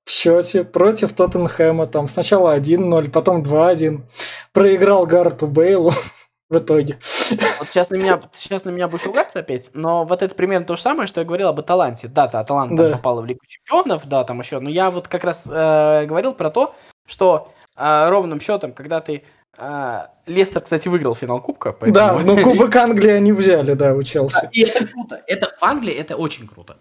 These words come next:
Speaker 2: на самом
Speaker 1: Да.
Speaker 2: деле. Вот. А, но мне кажется, что, а, Лестер — это история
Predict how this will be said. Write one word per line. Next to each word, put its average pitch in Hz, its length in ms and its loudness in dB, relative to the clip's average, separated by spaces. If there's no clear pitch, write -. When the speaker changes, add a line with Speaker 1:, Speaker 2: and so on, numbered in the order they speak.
Speaker 2:
на 113 100 -14
самом 143 240 0
Speaker 1:
Да. 139 60 -6
Speaker 2:
деле. 76 180 -18
Вот. 113 140 -16
А, 131 240 -10
но 151 80 -10
мне 175 160 -10
кажется, 220 320 -8
что, 147 300 -8
а, 113 400 -8
Лестер — 160 580 -10
это 147 340 -10
история 156 640 -4